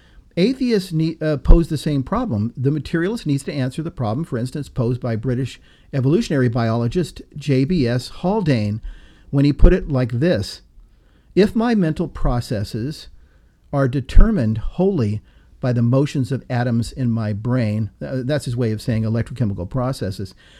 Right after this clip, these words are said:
"If my mental processes are determined wholly by the motions of atoms in my brain, I have no reason to suppose that my beliefs are true. And hence, I have no reason for supposing my brain to be composed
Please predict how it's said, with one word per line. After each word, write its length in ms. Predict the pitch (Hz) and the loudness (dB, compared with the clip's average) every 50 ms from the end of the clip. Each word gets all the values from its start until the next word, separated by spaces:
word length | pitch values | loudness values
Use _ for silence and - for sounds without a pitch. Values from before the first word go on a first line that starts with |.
| - - - | -20 -8 -4
"If 160 | 160 147 117 | -2 -2 0
my 240 | 135 135 147 175 220 | 0 0 2 2 2
mental 260 | 208 208 208 196 185 | 2 2 0 -2 -2
processes 720 | 180 - - 147 135 135 131 - 139 123 - - 131 113 - | -4 -2 -2 -2 -2 -2 -2 -2 -2 -2 -2 -2 -4 -4 -4
are 160 | - 143 135 | -4 -4 -2
determined 500 | 123 127 120 - - 151 147 139 135 123 | -2 -2 -4 -4 -4 -2 -2 0 0 -2
wholly 440 | 107 92 - 165 202 247 240 170 127 | -2 -2 0 0 0 2 2 2 0
by 200 | 107 107 117 117 | 0 0 0 0
the 80 | 113 117 | 0 0
motions 400 | 120 123 131 127 - 135 117 123 | 2 0 0 -2 -2 -4 -4 -2
of 80 | 104 | -2
atoms 320 | 107 104 110 123 123 117 127 | -2 -2 0 0 -2 0 0
in 80 | 135 | 0
my 120 | 139 151 175 | 0 0 0
brain, 440 | 151 131 120 117 117 113 120 123 - - - - - - - - _ - _ - | 0 0 2 2 2 2 0 -2 -4 -8 -16 -20 -20 -20 -20 -20 _ -16 _ -4
I 120 | 151 160 | -2 0
have 180 | 170 175 170 151 | 0 0 0 0
no 180 | 147 143 147 | 0 0 0
reason 420 | 147 123 123 135 139 135 123 147 123 | 0 0 2 2 2 2 0 -2 -4
to 100 | - 143 | -6 -6
suppose 540 | - - 151 123 - 127 113 110 120 117 - | -8 -8 -8 -4 -2 -2 0 0 -2 -4 -6
that 100 | - 127 | -6 -6
my 140 | 123 123 | -4 -4
beliefs 480 | 127 123 139 120 113 110 107 107 - - | -4 -4 -4 -4 -4 -4 -4 -6 -8 -8
are 140 | 131 120 110 | -8 -8 -8
true. 600 | - - - - - 190 220 214 131 98 101 101 - _ _ _ _ _ _ _ _ _ _ _ _ _ - | -8 -12 -10 -6 -4 -2 -2 -2 -2 -4 -4 -6 -10 _ _ _ _ _ _ _ _ _ _ _ _ _ -4
And 120 | 131 131 123 | -2 0 2
hence, 300 | 143 160 175 180 180 - | 2 2 0 0 -2 -2
I 120 | 160 147 | -2 0
have 120 | 139 135 131 | 0 0 0
no 160 | 139 135 131 | 0 0 0
reason 400 | 127 127 127 127 120 127 127 113 | 0 0 0 0 0 -2 -4 -4
for 140 | - 135 120 | -4 -6 -6
supposing 560 | - 131 120 - 117 117 110 104 110 113 107 | -6 -8 -8 -4 -2 -2 -2 -2 -2 -4 -2
my 140 | 107 107 110 | -2 -4 -4
brain 380 | 107 113 110 110 107 107 107 104 | -4 -4 -4 -2 -2 -2 -2 -4
to 60 | 104 | -4
be 140 | 104 104 101 | -6 -6 -6
composed 600 | - 110 101 - - 110 98 95 98 - - | -6 -6 -6 -2 -2 -2 -2 -2 -4 -8 -12